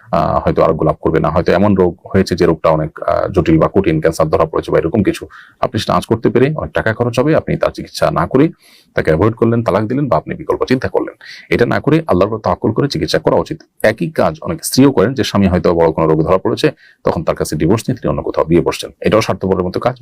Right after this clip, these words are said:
মুসলিম সুলভ কাজ নয়। আল্লাহর উপর তাওয়াক্কুল করতে হবে। পৃথিবীটা খুবই সংক্ষিপ্ত, জীবনটা খুবই সংক্ষিপ্ত।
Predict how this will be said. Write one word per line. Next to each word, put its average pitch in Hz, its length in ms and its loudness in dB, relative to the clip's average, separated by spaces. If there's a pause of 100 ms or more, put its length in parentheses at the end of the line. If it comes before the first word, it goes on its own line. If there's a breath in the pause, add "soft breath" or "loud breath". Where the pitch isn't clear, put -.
মুসলিম 143 340 0
সুলভ - 360 0
কাজ - 300 -2
নয়। 196 220 2
আল্লাহর 113 160 -2
উপর 120 120 -4
তাওয়াক্কুল 110 340 0
করতে 117 240 0
হবে। 139 240 -2 (300 soft breath)
পৃথিবীটা 82 320 2
খুবই 95 200 0
সংক্ষিপ্ত, 110 480 0
জীবনটা 80 360 0
খুবই 110 140 2
সংক্ষিপ্ত। 120 460 0